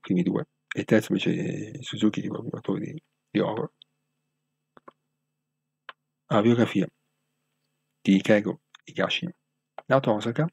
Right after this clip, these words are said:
ha iniziato a scrivere mentre lavorava come ingegnere alla Denso. Denso è una ditta, cos'è? È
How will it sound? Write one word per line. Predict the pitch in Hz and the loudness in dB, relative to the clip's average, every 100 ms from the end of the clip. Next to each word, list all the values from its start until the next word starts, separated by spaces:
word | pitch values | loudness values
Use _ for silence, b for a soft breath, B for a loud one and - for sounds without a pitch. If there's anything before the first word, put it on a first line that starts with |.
| _ | _
ha | - | -10
iniziato | 107 - 120 | -4 0 0
a | 117 | 0
scrivere | - 110 104 | 0 0 2
mentre | 110 110 107 | 2 0 -2
lavorava | 107 123 127 | 0 0 -2
come | 104 107 | -4 0
ingegnere | 110 101 98 107 139 _ | 0 2 0 -2 -6 _
alla | - 120 107 | -6 -2 2
Denso. | 104 98 - - - _ _ _ - _ _ _ _ _ _ _ | 4 2 -2 -6 -6 _ _ _ -20 _ _ _ _ _ _ _
Denso | - 151 170 - | 0 0 0 -6
è | 127 131 _ _ | -8 -12 _ _
una | 120 117 | -14 -12
ditta, | 165 - - 143 | -12 -10 -10 -10
cos'è? | - - _ _ _ _ _ _ _ _ _ _ - _ _ | -12 -18 _ _ _ _ _ _ _ _ _ _ -20 _ _
È | _ | _